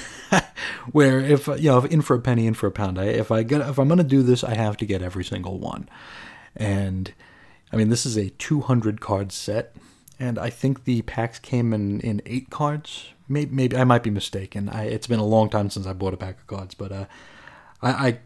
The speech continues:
wouldn't assume they'd be that much more than eight, maybe ten cards for a pack. And, uh, so if I got extremely lucky, and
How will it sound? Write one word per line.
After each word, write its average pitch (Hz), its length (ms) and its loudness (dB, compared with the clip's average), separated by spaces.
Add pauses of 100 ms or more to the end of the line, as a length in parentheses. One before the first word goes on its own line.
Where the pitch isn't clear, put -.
wouldn't 139 240 4
assume 127 240 4
they'd 110 140 4
be 113 140 0
that 110 300 2
much 107 240 -4
more 101 200 0
than 95 260 -4
eight, 101 320 -8
maybe 107 240 -4
ten 101 360 -8
cards 101 360 -10
for - 180 -10
a 98 60 -8
pack. 101 540 -12
And, 104 340 -6
uh, 104 220 -4 (1200)
so 120 220 2
if 120 120 0
I 143 120 2
got 123 200 2
extremely 151 480 0
lucky, - 380 -10 (680)
and 104 380 0